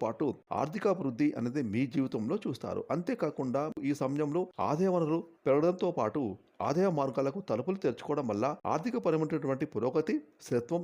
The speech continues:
అనేది లభిస్తుంది. కెరీర్ పరంగా ఎదుగుదలను పొందుతారు. మీ జీవిత భాగస్వామితో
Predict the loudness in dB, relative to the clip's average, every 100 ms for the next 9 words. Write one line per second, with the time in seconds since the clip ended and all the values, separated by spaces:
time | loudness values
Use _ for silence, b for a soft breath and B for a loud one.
0 | -2 0 2 0 -2 -6 -10 -8 -2 2
1 | 2 2 0 0 -2 -6 B B -4 0
2 | 2 2 2 0 0 -2 -2 -2 -2 0
3 | 0 0 0 -2 -2 -4 -4 -4 -4 -4